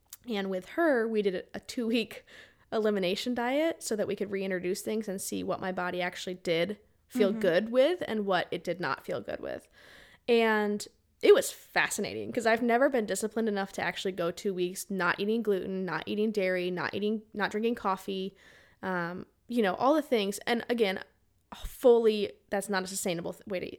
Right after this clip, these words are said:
Speaker 1: live.
Speaker 2: No, it's
Speaker 1: But
Speaker 2: not.
Speaker 1: it was great for the two-week period so that when I reintroduced things,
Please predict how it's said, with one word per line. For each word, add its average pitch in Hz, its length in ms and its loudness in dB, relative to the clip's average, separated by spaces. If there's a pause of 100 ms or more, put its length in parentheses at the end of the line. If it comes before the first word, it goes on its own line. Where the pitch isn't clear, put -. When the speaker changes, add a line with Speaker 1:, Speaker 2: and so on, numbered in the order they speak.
Speaker 1:
live. 175 480 -6
Speaker 2:
No, 240 440 8
it's 262 100 4
Speaker 1:
But 302 220 10
Speaker 2:
not. 214 320 4 (340)
Speaker 1:
it 277 200 2
was 269 340 4
great 240 420 2
for 226 100 -6
the 208 120 -2
two-week 208 440 -6
period 220 580 0 (360)
so - 160 0
that 226 160 4
when 220 120 -2
I 202 80 2
reintroduced 214 720 0
things, 180 440 -4